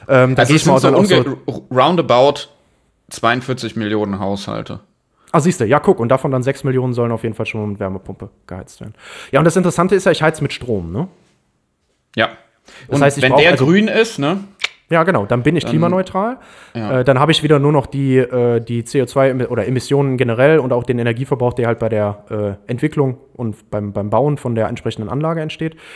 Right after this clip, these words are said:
Speaker 1: Aber im Heizen selber bin ich dann klimaneutral. Und weil ich eben nur ein Fünftel von Strom brauche zu dem, was ich an Wärmebedarf hab,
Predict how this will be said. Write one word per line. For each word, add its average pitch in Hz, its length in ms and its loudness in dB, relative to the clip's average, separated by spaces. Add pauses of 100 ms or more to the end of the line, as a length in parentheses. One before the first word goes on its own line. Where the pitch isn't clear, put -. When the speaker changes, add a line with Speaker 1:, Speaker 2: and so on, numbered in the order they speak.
(160)
Speaker 1:
Aber 120 180 -2
im 135 180 2
Heizen 127 320 0
selber 123 280 2
bin 117 100 -2
ich 113 80 -6
dann 107 120 -6
klimaneutral. 160 580 -4 (180)
Und 120 220 -2
weil 175 240 4
ich - 180 -4
eben 127 240 0
nur 120 180 2
ein 135 80 -2
Fünftel 180 460 2
von 123 160 -2
Strom 180 340 2
brauche 120 380 2
zu 139 120 -4
dem, 147 180 2
was 135 100 4
ich 123 80 -4
an 117 140 0
Wärmebedarf 123 640 0
hab, - 340 -2